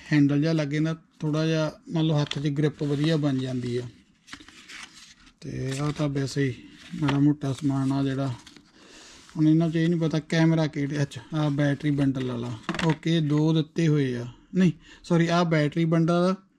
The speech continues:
ਹੈਂਡਲ, ਬੈਟਰੀ ਹੈਂਡਲ ਆ, ਤੇ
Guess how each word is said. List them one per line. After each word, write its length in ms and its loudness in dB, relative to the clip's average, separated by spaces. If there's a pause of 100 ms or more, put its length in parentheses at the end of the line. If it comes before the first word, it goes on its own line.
(280)
ਹੈਂਡਲ, 340 6
ਬੈਟਰੀ 540 2
ਹੈਂਡਲ 360 2
ਆ, 100 -2 (960)
ਤੇ 300 2